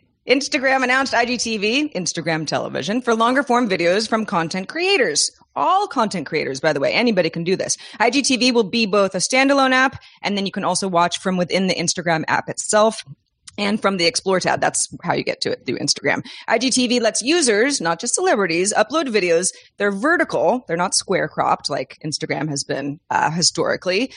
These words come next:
Up to one hour long. That's a huge jump from the one minute maximum that Instagram currently allows through the app or Instagram's web interface. So you can upload through the web interface as well.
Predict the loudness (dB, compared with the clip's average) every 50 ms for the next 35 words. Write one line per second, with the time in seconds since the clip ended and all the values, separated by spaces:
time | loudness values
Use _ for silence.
0 | -18 -20 -4 -4 -4 -4 -2 -4 -2 -2 -2 0 0 0 0 0 0 -2 -2 0
1 | 0 2 2 2 2 2 2 2 2 2 0 -2 -4 -6 -2 -2 -2 -2 -2 -6
2 | -6 -10 _ -14 -14 -6 0 2 2 2 2 2 2 2 2 2 0 0 0 0
3 | 0 0 -2 -2 2 2 2 4 4 2 0 2 2 0 2 4 2 2 2 0
4 | -2 -2 -2 -2 -2 -2 -2 0 0 0 2 0 0 0 -2 -4 -2 -6 -4 -2
5 | 0 0 0 -2 0 -2 -2 0 0 -2 0 2 2 2 2 0 -2 -4 -6 -14
6 | -18 -6 -2 -2 0 2 2 2 2 2 0 0 0 0 0 2 0 0 0 0
7 | 0 -2 -2 -2 0 0 2 2 2 0 -2 -2 -2 -4 -4 -2 0 2 2 2
8 | 0 -4 -14 _ -4 -2 -2 -2 0 -2 -6 -2 -4 -4 -2 0 -2 -2 -2 -4
9 | -8 -6 -6 -6 -6 -6 -12 -12 -16 -16 -14 -12 -12 -8 0 2 4 4 4 2